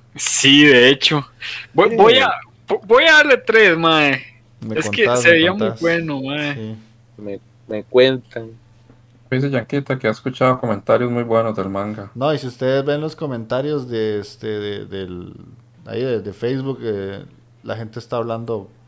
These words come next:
Speaker 3: demasiado bien de esa serie, mae. Bueno, el manga.
Speaker 2: Maravilla, sí.
Speaker 1: Sí que sí.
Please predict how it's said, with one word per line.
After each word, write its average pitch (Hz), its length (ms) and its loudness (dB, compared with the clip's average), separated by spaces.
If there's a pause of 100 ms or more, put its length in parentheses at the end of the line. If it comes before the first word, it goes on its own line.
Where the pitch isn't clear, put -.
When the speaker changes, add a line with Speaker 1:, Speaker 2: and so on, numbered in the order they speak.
(320)
Speaker 3:
demasiado 110 560 -6
bien 117 220 -6
de 110 80 -12
esa 107 160 -12
serie, 110 300 -10
mae. 92 200 -18
Bueno, 123 200 -4
el 95 80 -8
manga. 123 300 -4
Speaker 2:
Maravilla, 120 540 2 (120)
sí. - 160 -6 (320)
Speaker 1:
Sí 131 160 -6
que 123 120 -8
sí. 123 260 -8